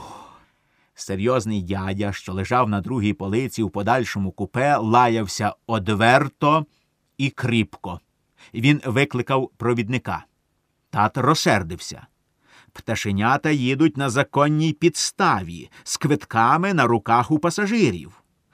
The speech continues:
Але головне ж не це. Будьте нарешті, громадяни, свідомі того, що це рідкісні пташки,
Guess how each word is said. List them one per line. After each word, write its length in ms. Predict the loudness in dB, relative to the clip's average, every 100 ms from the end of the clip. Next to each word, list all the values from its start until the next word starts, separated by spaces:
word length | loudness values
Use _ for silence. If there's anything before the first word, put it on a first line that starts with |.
| -20 -8
Але 260 | -4 -2 -2
головне 480 | -2 -2 -2 -2
ж 140 | -2 -2
не 140 | -4
це. 640 | -4 -6 -4 -2 -4 -8 -16 -20 -16
Будьте 600 | -6 -2 -2 -6 -6 -2
нарешті, 600 | 0 0 0 -2 -4 -4
громадяни, 760 | -2 -2 -2 -2 -2 0 0 -2
свідомі 680 | -4 2 4 4 0 0
того, 340 | 0 2 2 2
що 160 | 0
це 220 | 2 2 2
рідкісні 840 | 2 0 -2 -8 -6 -6 -2 -2
пташки, 1200 | -2 -6 -4 -4 -4 -8 -8 0 2 2 -2